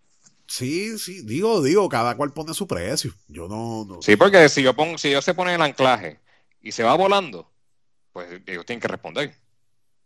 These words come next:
Speaker 2: Y ellos, ellos
Speaker 1: S-
Speaker 2: tienen que también cobrarte eso ya de adelantado,
Speaker 1: Yo te
Speaker 2: esa
Speaker 1: digo una cosa,
Speaker 2: responsabilidad.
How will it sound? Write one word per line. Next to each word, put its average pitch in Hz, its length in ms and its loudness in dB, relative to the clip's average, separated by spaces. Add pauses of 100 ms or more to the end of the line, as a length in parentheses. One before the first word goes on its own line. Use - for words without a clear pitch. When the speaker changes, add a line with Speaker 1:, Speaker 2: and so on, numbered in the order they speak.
(800)
Speaker 2:
Y 95 100 -8
ellos, 104 220 -4
ellos 110 140 -6
Speaker 1:
S- - 0 -
Speaker 2:
tienen 107 160 -8
que 113 80 -2
también 104 360 -6
cobrarte 107 560 0
eso 123 220 -4
ya 101 200 2
de 104 80 2
adelantado, 95 800 -2
Speaker 1:
Yo 98 120 -10
te 107 80 -6
Speaker 2:
esa 113 140 -4
Speaker 1:
digo - 40 -4
una 135 160 -6
cosa, 113 400 -2
Speaker 2:
responsabilidad. 117 260 -10